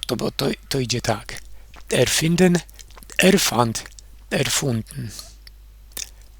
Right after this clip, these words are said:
Bierzemy ostatnią formę, erfunden, wurde, czyli po prostu erfunden wurde, czyli zostało wynalezione przez tego fizyka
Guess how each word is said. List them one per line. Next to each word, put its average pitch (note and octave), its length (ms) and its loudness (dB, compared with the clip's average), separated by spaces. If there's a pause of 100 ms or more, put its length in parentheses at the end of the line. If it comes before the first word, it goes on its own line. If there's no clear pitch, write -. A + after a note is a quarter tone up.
(160)
Bierzemy D#3+ 380 6
ostatnią A#2 720 2 (480)
formę, B2+ 540 0
erfunden, B2 760 -2 (760)
wurde, A2+ 520 -4 (1200)
czyli - 220 2
po B2+ 120 0
prostu A2+ 520 -4 (1300)
erfunden C3 840 2 (720)
wurde, G#2+ 640 -4
czyli B2 220 -2
zostało A2+ 600 0 (680)
wynalezione B2 1000 2 (400)
przez - 200 4
tego A#2 180 -6
fizyka D3+ 560 0